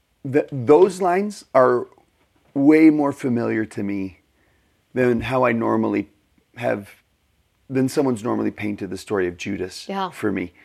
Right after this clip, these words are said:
Speaker 1: You know, and to read a line like that, it's just like, "Oh, same." It's actually a, a heart-wrenching experience to believe and hope for something and it doesn't happen the way that you want.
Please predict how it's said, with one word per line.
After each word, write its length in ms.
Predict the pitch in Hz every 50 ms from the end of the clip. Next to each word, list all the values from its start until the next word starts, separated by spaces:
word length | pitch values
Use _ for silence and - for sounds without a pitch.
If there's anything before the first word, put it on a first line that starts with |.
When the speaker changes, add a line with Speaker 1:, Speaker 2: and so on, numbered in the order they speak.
| _ _ _ _ _ _ _ _ -
Speaker 1:
You 140 | - 135 131
know, 140 | 131 123
and 180 | - 135 135 131 - -
to 120 | - 143 131
read 200 | 127 143 151 151
a 40 | 151
line 280 | 143 139 135 139 131 127
like 180 | 120 110 101 98
that, 260 | 120 104 98 - -
it's 140 | - - -
just 240 | - 117 113 - -
like, 300 | 110 101 - - - _ _ _ _ -
"Oh, 240 | 135 139 135 123 113
same." 520 | - - - 135 127 120 107 98 90 87 - _ _ _ _ _ _ _ _ _ _ _ _ _ _ -
It's 220 | - 139 147 - - -
actually 720 | 143 147 151 147 - - 170 156 160 156 147 139 - _ _ _ _ _ _ _ _ _ _ _ _ _ _ _ _ -
a, 120 | 135 127 - - -
a 60 | 123
heart-wrenching 720 | 117 - 143 151 151 131 123 127 127 123 127 - - 127
experience 960 | 117 110 - - - - 139 131 127 123 117 113 107 - - - - - - _ _ _ _ _ _ _ _ _
to 100 | - 131
believe 420 | 113 104 120 120 123 127 123 123 113
and 120 | 117 110
hope 320 | 101 113 123 120 110 - -
for 80 | 117
something 520 | 104 - - 107 107 98 - 110 104 - 107
and 100 | 113 113
it 80 | 101
doesn't 300 | 95 120 117 107 113 104
happen 400 | 101 113 117 117 113 - 110 104
the 60 | 107
way 180 | 101 104 104 101
that 140 | 95 - -
you 120 | 104 104
want. 460 | 92 98 95 92 90 - - - -